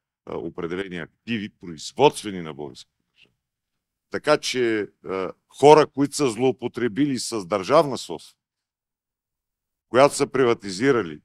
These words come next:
и са унищожили, и са отговорни и за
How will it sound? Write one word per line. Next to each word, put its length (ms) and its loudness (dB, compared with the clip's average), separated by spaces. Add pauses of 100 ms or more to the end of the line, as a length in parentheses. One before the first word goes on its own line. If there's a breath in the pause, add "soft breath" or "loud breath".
(100)
и 100 -8
са 140 -2
унищожили, 960 -4 (1500)
и 100 -4
са 160 -2
отговорни 840 0
и 200 -8
за 420 -4